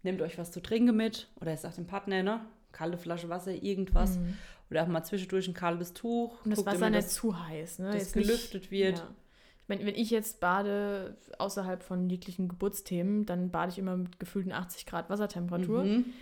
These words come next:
Speaker 2: Das ist unter Geburt halt nicht so sonderlich förderlich.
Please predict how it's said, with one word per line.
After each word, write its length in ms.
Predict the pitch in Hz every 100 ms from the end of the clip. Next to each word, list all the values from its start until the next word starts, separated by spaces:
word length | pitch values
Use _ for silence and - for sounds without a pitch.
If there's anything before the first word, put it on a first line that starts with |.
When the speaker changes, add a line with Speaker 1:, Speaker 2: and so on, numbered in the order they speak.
| - -
Speaker 2:
Das 140 | - 208
ist 100 | 208
unter 220 | 220 226
Geburt 300 | 208 196 196
halt 140 | 190
nicht 180 | 190 214
so 140 | 240 226
sonderlich 440 | 220 226 226 220
förderlich. 600 | - 214 226 240 262 -